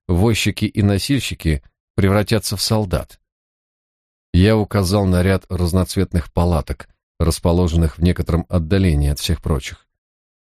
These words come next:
Люди, толпившиеся вокруг них, образовали подобие очереди.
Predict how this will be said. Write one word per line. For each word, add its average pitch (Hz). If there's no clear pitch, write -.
Люди, 135
толпившиеся 120
вокруг 98
них, 92
образовали 92
подобие 95
очереди. 67